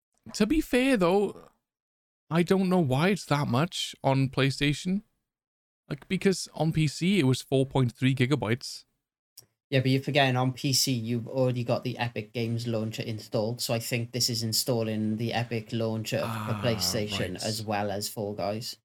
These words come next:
Speaker 1: Well, that makes much more sense then, but I'm not sh-, well, like, why
Speaker 2: Uh,
Speaker 1: would the Epic Store take up, like, six, seven gigabytes?
Speaker 2: Being that
Speaker 1: That's
Speaker 2: a the height of my powers on Fall Guys, I was actually getting to be a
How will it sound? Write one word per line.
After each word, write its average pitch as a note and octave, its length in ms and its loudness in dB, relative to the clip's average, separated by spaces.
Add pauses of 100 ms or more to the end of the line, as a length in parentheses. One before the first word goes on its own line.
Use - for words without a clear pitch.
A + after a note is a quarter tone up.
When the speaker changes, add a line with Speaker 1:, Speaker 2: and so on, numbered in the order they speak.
(760)
Speaker 1:
Well, C3+ 100 2
that D#3 240 2
makes C#3 440 2 (100)
much C3+ 500 2
more G2 160 0
sense F2+ 300 -8
then, F#2 180 -10
but G2 140 -6
I'm A2 420 2
not G#3+ 280 -2
sh-, - 180 -14 (340)
well, A#2+ 180 -6
like, B2+ 140 -2
why A#2+ 260 0
Speaker 2:
Uh, E3+ 80 2
Speaker 1:
would D#3+ 180 0 (880)
the C#3 160 2
Epic C#3+ 320 -2
Store C3+ 320 0
take C3+ 300 0
up, - 180 -2
like, A2+ 220 -2 (340)
six, - 360 -6
seven C3+ 280 2
gigabytes? A#2+ 680 -2 (480)
Speaker 2:
Being E3+ 380 4
that D3+ 180 4
Speaker 1:
That's D#3 160 0
Speaker 2:
a D3 120 2 (260)
the C#3+ 100 2
height C#3+ 460 0
of B2+ 140 0
my B2+ 180 0
powers B2+ 540 -2
on A#2 180 -6
Fall A#2 280 -4
Guys, A#2 320 -4
I C3 100 -6
was B2+ 200 -6
actually B2+ 380 -6
getting B2 340 -2
to B2+ 80 -6
be A#2 180 -4
a A2 60 -8